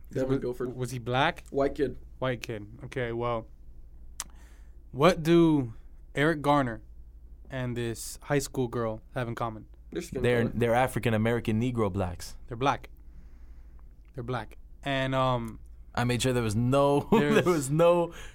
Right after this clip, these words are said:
Speaker 3: confusion with what I said. They're,
Speaker 2: they're,
Speaker 3: they're,
Speaker 2: they
Speaker 3: they're
Speaker 2: were,
Speaker 3: black.
Speaker 2: they're, they're black. And, um, there's been a lot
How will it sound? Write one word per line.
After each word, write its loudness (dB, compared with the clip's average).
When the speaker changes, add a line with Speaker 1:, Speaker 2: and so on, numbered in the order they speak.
Speaker 3:
confusion 2
with -2
what 4
I 2
said. -4
They're, 2
Speaker 2:
they're, 4
Speaker 3:
they're, 4
Speaker 2:
they -6
Speaker 3:
they're 6
Speaker 2:
were, 8
Speaker 3:
black. 2
Speaker 2:
they're, 4
they're 4
black. 4
And, 2
um, 2
there's -8
been 0
a -2
lot 4